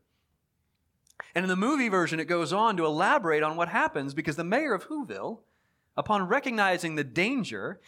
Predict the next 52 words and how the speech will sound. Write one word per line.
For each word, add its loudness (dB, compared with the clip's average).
he 2
doesn't 2
ask, 4
"Well, 2
when's 0
this 0
gonna -2
happen?" -4
He 0
doesn't 0
ask, 2
"Well, 0
what's 0
it -4
gonna 2
look 2
like 0
when -2
this -2
happens?" 2
He 0
just -8
needs -2
to -4
know 0
one -2
thing. -2
"What -2
do -2
I -6
do? -8
How 2
do 2
I 6
live 0
if -8
the -2
world 0
is -4
coming -6
to -8
an -4
end?" 0
He 2
can't 0
just -2
go 2
to -4
the 0
dentist 0
as -2
usual. -6